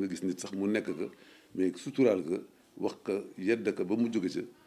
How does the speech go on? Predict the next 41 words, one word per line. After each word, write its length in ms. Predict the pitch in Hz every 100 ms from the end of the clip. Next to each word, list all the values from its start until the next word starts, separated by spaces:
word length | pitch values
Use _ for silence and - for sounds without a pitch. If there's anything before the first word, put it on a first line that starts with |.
| -
moo 140 | 92 98
gën 160 | 101
a 40 | 98
rafet 220 | 95 95
sax, 220 | - 95 -
moo 160 | 98
gën 180 | 104 107
a 40 | 101
ya-, 200 | 95 95
jaadu 240 | 107 95 80
sax, 200 | 95 -
xaj 120 | - 90
na 200 | 98 - - - _ -
di 140 | 80
ko 220 | - 92
dóor 320 | 87 101 107
wala 220 | 110 95 92
di 80 | 92
ko, 140 | 98
di 100 | 90
ko 120 | 120
siiwal. 360 | 120 - 104 76 - - - - - -
Parce 120 | -
que 80 | 90
siiwal 320 | - 104 98
bi 100 | 87
tamit, 220 | 90 92 - - - - - -
euh, 460 | 87 90 87 90 82 82 - -
am 180 | 104
na 140 | 101 101
yeddaanga 460 | 92 104 107 98 101
boo 100 | 98
xam 180 | 95
ne 100 | 95
si 260 | 90 - -
biir 200 | 101 123
jullit, 240 | 98 101 - - - - -
suñu 180 | - 95
borom 300 | 98 98 90 - -
dimbal 280 | 123 113 110
nañu 320 | 104 95 98